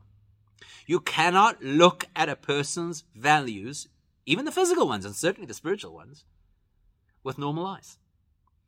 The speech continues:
Al titein enecha benoi. Don't just look at beauty in the breakdown movement for noi. With all the various things that beauty may represent, physical beauty, beauty of character, spiritual beauty.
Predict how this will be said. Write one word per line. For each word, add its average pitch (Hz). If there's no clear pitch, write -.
Al 170
titein 170
enecha 156
benoi. 220
Don't 247
just 247
look 254
at 240
beauty 233
in 170
the 190
breakdown 196
movement 175
for 165
noi. 127
With 196
all 233
the 208
various 180
things 165
that 135
beauty 143
may 151
represent, 131
physical 190
beauty, 143
beauty 160
of 156
character, 185
spiritual 240
beauty. 139